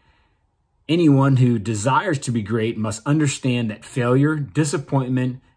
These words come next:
and letdowns are a part of life. The great ones learn from those experiences and become stronger as a result.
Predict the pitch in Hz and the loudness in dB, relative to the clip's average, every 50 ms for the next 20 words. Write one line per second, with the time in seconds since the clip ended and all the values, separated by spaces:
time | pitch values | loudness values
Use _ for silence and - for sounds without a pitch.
0 | _ _ 110 104 104 107 123 151 - - 120 117 117 110 113 120 120 110 - - | _ _ -6 -4 -2 0 2 0 0 -2 -4 -8 -6 -4 -2 -2 -4 -4 -6 -4
1 | 120 117 113 117 120 120 - - 120 113 110 110 98 104 107 117 113 90 - - | -2 0 0 0 0 -2 -4 -2 -2 -2 0 -2 -2 -4 -4 -4 -4 -6 -8 -14
2 | - - - _ _ _ _ _ - 98 90 117 131 147 185 - 156 135 127 123 | -20 -20 -20 _ _ _ _ _ -14 -6 0 2 4 4 4 2 2 0 0 0
3 | 117 104 107 117 139 175 196 190 180 143 - - 123 107 107 98 120 120 117 117 | 0 -2 0 0 2 2 2 0 -2 -2 -2 -2 -2 -2 0 0 0 0 2 0
4 | 113 110 117 104 - - - 120 104 107 104 98 - 117 110 107 - - 104 101 | -2 -4 -6 -10 -12 -10 -8 -8 -6 -6 -6 -6 -6 -8 -10 -10 -10 -10 -8 -8
5 | 107 104 - 110 104 - - - - 135 131 131 131 123 123 123 - - - 117 | -8 -6 -6 -8 -8 -8 -6 -2 2 2 2 2 2 0 -2 -4 -6 -8 -8 -6
6 | 117 107 104 113 110 101 107 98 95 107 123 - - - - - | -6 -6 -6 -6 -6 -6 -6 -6 -2 -2 -2 -2 -4 -10 -20 -20